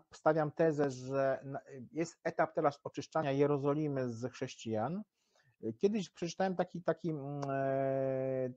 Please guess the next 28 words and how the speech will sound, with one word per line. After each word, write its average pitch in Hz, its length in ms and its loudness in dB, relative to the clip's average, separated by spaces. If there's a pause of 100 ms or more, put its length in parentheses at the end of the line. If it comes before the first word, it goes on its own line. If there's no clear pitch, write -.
taką 156 500 4
opowieść, 160 1080 0
jak 143 320 6 (140)
w - 220 -20
pewnym 233 320 6
momencie 156 640 0 (140)
Żydzi 180 280 -2
chcieli 180 240 -6
się, - 200 -2
się - 140 -8
pozbyć, 151 540 0
Żydzi 147 280 2
izraelscy 143 480 10
chcieli 156 220 -2
się 143 140 -2
pozbyć, 147 480 2 (400)
em, 131 1040 2 (400)
arabskich, 147 640 6
e, - 20 -4 (200)
Beduinów 143 760 6
z 123 40 0
jakiegoś 147 380 0
terenu 127 580 2 (280)
i 143 80 6
oni 214 160 10
nagle 254 400 10 (140)
przestali 208 680 4
ich - 200 -6